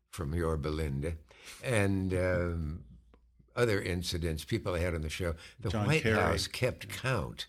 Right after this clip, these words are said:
Speaker 1: of the anti-Nixon talk that occurred on my show from inevitably time
Speaker 2: Wow.
Speaker 1: to time. They had a list. They even put a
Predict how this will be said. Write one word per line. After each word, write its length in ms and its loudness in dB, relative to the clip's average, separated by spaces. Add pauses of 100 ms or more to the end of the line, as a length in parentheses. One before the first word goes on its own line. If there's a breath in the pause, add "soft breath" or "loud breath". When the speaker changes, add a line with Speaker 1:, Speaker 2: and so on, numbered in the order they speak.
(560 soft breath)
Speaker 1:
of 200 -4
the 220 -2
anti-Nixon 1300 -2 (540 soft breath)
talk 520 -4
that 220 -8
occurred 560 -2 (420 soft breath)
on 220 -2
my 160 0
show 260 2
from 320 -2
inevitably 680 0
time 300 -2
Speaker 2:
Wow. 60 -2
Speaker 1:
to 60 -8
time. 340 -6 (240 soft breath)
They 100 -4
had 200 -2
a 60 -4
list. 520 -4 (300 loud breath)
They 80 0
even 180 0
put 240 -2
a 140 0